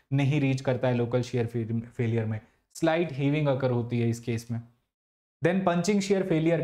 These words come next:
कब अकर होता है? स्टेटमेंट बेस्ड क्वेश्चन आएगा। Punching shear failure occurs when? चार ऑप्शन दिए हुए होंगे। तो पंचिंग शियर फेलियर तब अकर होता है जब बहुत ज़्यादा सेटलमेंट देखने को मिल जाता है हमें, बहुत ज़्यादा सेटलमेंट देखने को मिल जाएगा। क्या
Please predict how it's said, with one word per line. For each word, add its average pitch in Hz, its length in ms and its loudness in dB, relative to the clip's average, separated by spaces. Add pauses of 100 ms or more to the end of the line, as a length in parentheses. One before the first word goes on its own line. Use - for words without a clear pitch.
(120)
कब 180 180 2
अकर 143 300 0
होता 131 320 0
है? 120 100 0
स्टेटमेंट 170 480 0
बेस्ड 151 220 0
क्वेश्चन 135 280 -2
आएगा। 156 360 0 (340)
Punching 160 320 2
shear 160 260 0
failure 147 360 2
occurs 135 280 0
when? 131 180 2 (520)
चार 135 160 2
ऑप्शन 135 340 0
दिए 123 140 0
हुए 123 200 2
होंगे। 117 260 2 (440)
तो 135 60 -2
पंचिंग 139 380 0
शियर 156 220 0
फेलियर 151 520 0
तब 160 140 2
अकर 131 320 0
होता 127 260 0
है 160 140 -2
जब 143 260 0
बहुत 131 400 0
ज़्यादा 135 400 0
सेटलमेंट 180 640 0
देखने 147 300 0
को 143 120 -2
मिल 127 140 0
जाता 117 280 0
है 117 100 0
हमें, 107 180 -4 (600)
बहुत 139 240 2
ज़्यादा 147 280 0
सेटलमेंट 170 580 0
देखने 143 280 0
को 139 120 0
मिल 123 140 2
जाएगा। 117 280 0 (420)
क्या 175 160 0